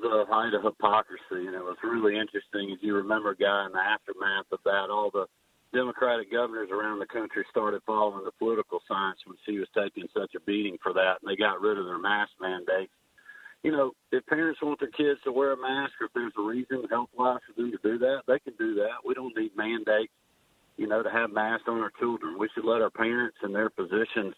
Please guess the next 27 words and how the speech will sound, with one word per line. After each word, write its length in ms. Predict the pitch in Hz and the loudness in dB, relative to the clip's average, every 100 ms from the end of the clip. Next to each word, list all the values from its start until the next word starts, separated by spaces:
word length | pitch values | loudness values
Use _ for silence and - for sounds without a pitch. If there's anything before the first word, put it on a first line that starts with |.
| - | 0
make 200 | 104 - | 0 2
those 200 | 101 98 - | 0 0 -6
decisions, 640 | 92 - 110 110 117 110 _ _ _ _ - | -6 0 0 0 -4 -6 _ _ _ _ -2
um, 420 | 101 196 98 95 - | 0 2 0 -4 -6
with 220 | 101 - | -4 -2
the 100 | 107 | -2
parents 400 | - 107 113 - | 0 2 2 2
having 260 | 107 113 107 | 0 2 2
the 60 | |
ultimate 440 | 98 113 - 113 107 | 2 2 0 -4 -2
say-so. 400 | 120 120 - 98 - _ - - - | 0 0 0 -6 -6 _ -20 -18 -2
But, 120 | 120 | 0
you 100 | 139 | 2
know, 120 | 147 143 | 0 0
she's 160 | 151 139 | 0 2
also 360 | 139 151 160 147 | 2 2 2 0
the 80 | |
one 240 | 127 131 139 | -2 -4 -6
that 100 | 127 | -6
criticized 640 | - 135 131 123 123 127 - | -4 -4 -2 0 0 0 -4
me 100 | 127 | -4
when 220 | 120 120 | -2 -2
we 80 | 120 | 0
didn't 300 | 120 123 120 | 0 0 0
do 160 | 127 120 | 0 2
vaccine 600 | 120 123 - 135 131 120 | 2 0 -2 -4 -2 -2
mandates. 500 | 123 135 95 85 | -2 -2 -2 -4